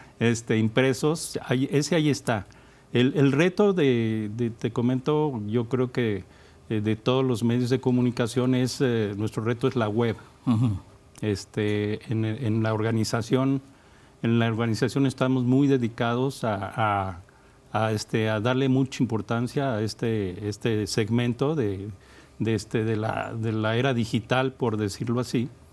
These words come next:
Speaker 1: y estamos enfocados también en eso. Y, este, ese es, es, ese es, esa sería <laughs> mi, mi respuesta.
Speaker 2: A-, abarcas, eh, lo que es el mercado tradicional con el papel y, y, y las nuevas generaciones con la web.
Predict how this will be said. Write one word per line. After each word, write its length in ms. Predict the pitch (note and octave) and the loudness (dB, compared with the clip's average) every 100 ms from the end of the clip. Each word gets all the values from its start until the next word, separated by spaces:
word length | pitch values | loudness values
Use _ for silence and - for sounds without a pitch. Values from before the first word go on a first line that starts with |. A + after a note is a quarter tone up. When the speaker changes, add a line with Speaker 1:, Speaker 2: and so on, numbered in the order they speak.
| - - - | -20 -20 -4
Speaker 1:
y 60 | G#2+ | -4
estamos 500 | - B2 C3 B2 - - | 0 0 0 -4 -10 -6
enfocados 680 | C3 A2+ A#2 A2 A#2+ A#2+ A2+ | -4 -2 -2 0 0 0 -2
también 380 | B2 G#2+ A2 A2 | -2 0 0 0
en 140 | G#2+ | -2
eso. 360 | G2+ F#2+ G#2 - - - - - - | -2 -4 -8 -8 -18 -20 -20 -20 -8
Y, 140 | A2+ | -2
este, 960 | G#2+ G2 - G#2+ G#2 G2+ G2+ G#2+ A#2 B2 | -2 -2 -4 -2 -2 -2 -4 -6 -6 -4
ese 200 | A2+ B2+ | -2 -2
es, 280 | A#2 - - | -2 -4 -6
es, 380 | A2+ G#2+ - - | -4 -4 -8 -10
ese 280 | - G#2+ - | -8 -6 -6
es, 120 | A#2 | -6
esa 420 | A#2+ G#2+ A#2 A#2+ A#2+ | -6 -4 -4 -2 -2
sería 240 | A2 A2 | 0 2
<laughs> 0 | |
mi, 240 | A2+ D#3 G#2+ | 2 2 0
mi 180 | G#2+ G2+ | -2 -2
respuesta. 520 | G2 - G2 - B2 | -6 -6 -8 -2 -2
Speaker 2:
A-, 60 | - | 0
abarcas, 720 | B2+ D#3 D3+ F3 C#3+ A#2 - | 2 2 2 2 2 0 -2
eh, 240 | C#3+ G#2 G2 G2 | 0 2 0 -2
lo 140 | G2+ | -2
que 100 | C#3+ | 0
es 120 | B2 | 2
el 80 | C#3+ | 4
mercado 320 | A#2+ A2 C3+ | 4 4 0
tradicional 360 | B2 C3+ A#2 B2 | 0 0 2 0
con 80 | C3+ | 0
el 60 | A#2+ | 0
papel 300 | B2 C#3+ D3 - - - | 0 0 -2 -8 -8 2
y, 400 | D#3 D3+ D3 - | 4 6 4 4
y, 240 | C#3+ C#3+ | 4 4
y 140 | C#3+ C3+ | 4 4
las 260 | C3+ A#2 | 6 4
nuevas 360 | C#3+ D#3+ E3 - | 4 4 4 2
generaciones 640 | D#3 C3 B2 - C#3 C3 - | 2 4 4 4 2 2 2
con 180 | A#2 | 0
la 100 | G#2+ | 2
web. 220 | G2 G2+ | 2 0